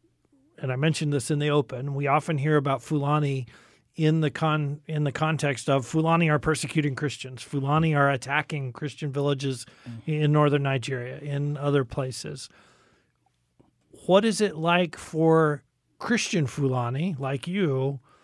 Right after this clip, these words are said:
Speaker 1: wi-, in that, in that sort of wider context of this is a very strongly Islamic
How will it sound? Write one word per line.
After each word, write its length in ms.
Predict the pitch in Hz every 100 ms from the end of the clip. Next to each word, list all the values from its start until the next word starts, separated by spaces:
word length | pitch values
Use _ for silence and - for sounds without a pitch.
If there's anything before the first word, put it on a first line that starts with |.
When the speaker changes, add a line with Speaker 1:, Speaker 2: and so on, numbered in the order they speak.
| _ _ _ 151
Speaker 1:
wi-, 280 | 156 175 175
in 280 | 190 214 202
that, 240 | 185 180 _
in 160 | 175 170
that 160 | 170 -
sort 200 | 185 165
of 100 | 139 131 -
wider 400 | 139 139 170 165
context 720 | - 156 147 131 139 131 - 139
of 520 | 135 135 131 113 - _ _ _ _ _ 131
this 220 | 156 190
is 120 | 156
a 80 | 160
very 440 | 123 160 196 180
strongly 840 | 151 - - - 185 196 202 185 175
Islamic 600 | 156 123 139 175 170